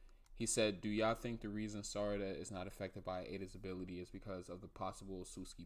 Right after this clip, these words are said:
bloodline from Sasuke Uchiha clan? And with Sumire, it's because of the create-, uh, sorry, creature created by Kaguya?" Which is what I was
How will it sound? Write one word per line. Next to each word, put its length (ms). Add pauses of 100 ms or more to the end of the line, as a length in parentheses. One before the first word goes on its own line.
bloodline 540
from 180
Sasuke 800
Uchiha 540
clan? 360 (460)
And 100
with 100
Sumire, 440
it's 100
because 320
of 100
the 60
create-, 540 (380)
uh, 200
sorry, 480
creature 520
created 400
by 160
Kaguya?" 480 (1400)
Which 120
is 120
what 120
I 80
was 240